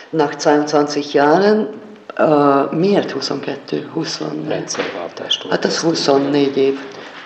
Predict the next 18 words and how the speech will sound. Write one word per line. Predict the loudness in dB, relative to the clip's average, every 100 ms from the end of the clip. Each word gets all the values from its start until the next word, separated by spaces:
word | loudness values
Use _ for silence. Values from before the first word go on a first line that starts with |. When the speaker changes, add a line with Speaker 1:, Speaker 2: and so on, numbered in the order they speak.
| -8
Speaker 2:
A | -8 -6 -6
választási, | -4 -4 -6 -8 -4 -4 -4 -6 -6
te | 0
Speaker 1:
Ah, | 0
Speaker 2:
pillanat, | 0 -2 0
Speaker 1:
oké, | 0 0
Speaker 2:
tényleg | -6 -8
Speaker 1:
oké. | -10
Speaker 2:
huszonkettő. | -10 -10 -12 -16 -8 -6
Speaker 1:
Jó. | -6 -10 -20 -20 -20 -20 -10
Speaker 2:
Huszonhárom, | -8 0 2 2 0 -2 -6
Speaker 1:
Ah. | -8 -12
Speaker 2:
bocsánat. | -14 -16 -18 -20 -16 -2 0 2 2 0
Speaker 1:
Äh, | -4
Speaker 2:
Huszonhárom. | -12 -16 -18 -18 -20 -20 -14 -6
Speaker 1:
äh, | -2 0 -2 -8 -20 -20 _ _ _ -20 -14
dreiundzwanzig | 0 2 2 0 0 -2 -4 -6
Jahre | -2 2 2 2 0 -2 -2